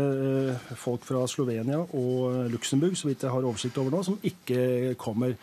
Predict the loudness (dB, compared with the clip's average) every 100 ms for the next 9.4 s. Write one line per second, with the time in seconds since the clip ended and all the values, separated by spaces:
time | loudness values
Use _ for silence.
0 | -14 -4 4 6 6 6 6 6 6 4
1 | 0 -8 -2 2 2 2 -6 -8 -12 -14
2 | -14 -12 -10 0 4 4 4 4 0 0
3 | 0 2 2 2 -2 -10 -18 -8 -2 0
4 | 2 2 2 2 2 4 2 2 0 -4
5 | 0 0 2 2 0 -2 0 -2 -2 -8
6 | -12 -8 -2 0 0 -2 -6 -16 -20 -20
7 | -20 -12 -6 -2 -2 0 0 4 4 6
8 | 6 4 2 2 2 0 0 2 4 4
9 | 4 4 6 6